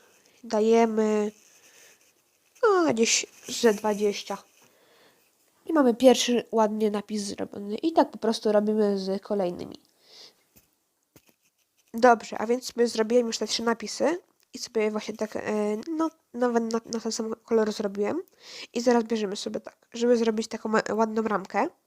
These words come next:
Bierzemy sobie tutaj empty layer, e, plusik, e, photo layer, photo library.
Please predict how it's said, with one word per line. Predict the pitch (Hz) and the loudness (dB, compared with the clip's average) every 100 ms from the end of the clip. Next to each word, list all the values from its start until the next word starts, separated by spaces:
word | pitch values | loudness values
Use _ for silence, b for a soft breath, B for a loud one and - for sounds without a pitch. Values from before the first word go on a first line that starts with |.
| _ | _
Bierzemy | 214 220 208 208 | -6 -4 -4 -6
sobie | - 220 | -8 -10
tutaj | 220 226 226 247 - - | -10 -10 -2 0 -2 -6
empty | 214 - - 196 | -10 -10 -8 -2
layer, | 208 240 262 269 302 - B B B B B B B - | 2 4 4 4 0 -8 B B B B B B B -8
e, | 208 208 196 196 196 | -4 -2 0 0 -2
plusik, | - 262 - 262 254 - _ _ - | 2 2 2 -2 -4 -14 _ _ -10
e, | 208 - _ 208 208 | -10 -12 _ -16 -10
photo | 226 214 208 | -10 -4 -2
layer, | 214 214 208 | 2 2 0
photo | - - - - 233 | -4 -16 -12 -4 0
library. | 262 254 247 254 | 2 2 4 2